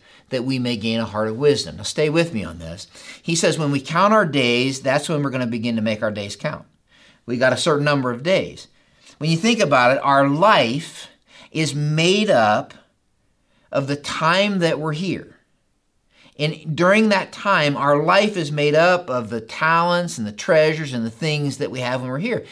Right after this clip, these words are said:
And there's really three ways that we can live life. We can waste our life, right?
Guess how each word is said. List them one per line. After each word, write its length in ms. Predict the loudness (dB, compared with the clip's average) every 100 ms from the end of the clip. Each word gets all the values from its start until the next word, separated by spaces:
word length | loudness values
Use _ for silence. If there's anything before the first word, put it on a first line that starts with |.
| -20 -6
And 140 | 0
there's 160 | 0 2
really 300 | 2 4 4
three 340 | 0 0 2
ways 640 | 4 6 6 4 0 -4 -10 _ _ -6
that 140 | 0 4
we 140 | 4
can 180 | 2 2
live 180 | 2 4
life. 460 | 4 4 0 -16 _ _ _ _ _ _ -10
We 220 | 0 0
can 480 | 2 0 0 -4 -2
waste 400 | 2 4 4 2
our 160 | 2 2
life, 380 | 2 -2 -2
right? 340 | 0 0 -2